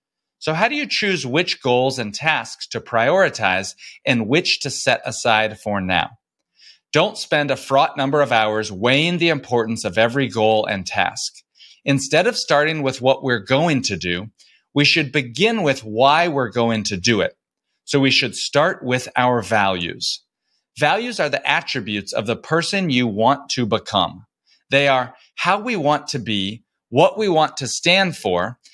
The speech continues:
and how we want to relate to the world around us,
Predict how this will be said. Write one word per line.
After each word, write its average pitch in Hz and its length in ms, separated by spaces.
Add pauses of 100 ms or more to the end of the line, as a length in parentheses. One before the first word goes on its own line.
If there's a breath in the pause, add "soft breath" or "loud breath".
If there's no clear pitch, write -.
(140 soft breath)
and 131 100
how 139 220
we 214 120
want 139 280
to 131 120
relate 113 520
to 117 100
the 107 80
world 113 320
around 101 400
us, - 240